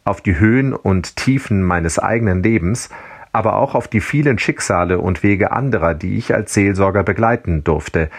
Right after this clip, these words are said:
dass dieses Gottvertrauen nie enttäuscht wurde. Er ging mit und half, das Schwierige zu überstehen.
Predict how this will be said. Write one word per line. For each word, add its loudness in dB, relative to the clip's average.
dass -4
dieses 0
Gottvertrauen -2
nie 2
enttäuscht -2
wurde. -2
Er 4
ging 0
mit -2
und -2
half, -2
das -2
Schwierige 0
zu -2
überstehen. -2